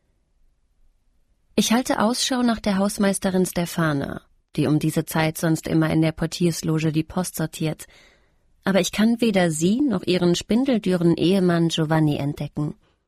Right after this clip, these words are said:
Ich überquere den Hof und ziehe meinen Koffer hinter mir her. Auf dem Kies lässt er sich mit seinen Rollen nur schwer bewegen. Für einen Augenblick halte ich mitten auf dem Weg an und sehe um mich.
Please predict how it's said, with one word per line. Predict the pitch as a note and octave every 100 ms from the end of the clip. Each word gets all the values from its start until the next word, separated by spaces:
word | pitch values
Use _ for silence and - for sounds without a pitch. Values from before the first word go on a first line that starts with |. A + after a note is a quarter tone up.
| _ _ _ _ _ _ _ _ _ _ _ _ _ _ _
Ich | G3 -
überquere | G#3+ G#3 - A3+ D4
den | G#3+ F#3 E3+
Hof | F#3 C4+ -
und | F#3 F#3
ziehe | - A#3
meinen | A3 F3 E3+
Koffer | - G#3 G3+
hinter | F3 F#3 F#3
mir | E3+ E3+
her. | E3 D3 - - _ _ _ _ _ _ _
Auf | D#3+ D#3
dem | D#3+
Kies | D#3 F3+ D#3+
lässt | E3 D3+
er | E3
sich | D3+ D#3
mit | D#3+ D3+
seinen | D#3 D3+
Rollen | D3+ D#3+ D#3 D3
nur | D3+
schwer | - E3+
bewegen. | D#3 D3 D#3+ E3+ - E3+ - _ _ _ _ _ _ _ _
Für | - -
einen | F#3 F#3
Augenblick | F#3 B3 C4+ A#3 A#3 D#4 -
halte | F#3 F#3
ich | F3 -
mitten | G#3+ A3 B3+
auf | - F3+
dem | - F3+ D#3+
Weg | D#3+ D#3 -
an | - F#3 A#3+ -
und | G#3 F#3+
sehe | - F#3 F#3
um | F3 D#3
mich. | C3+ - -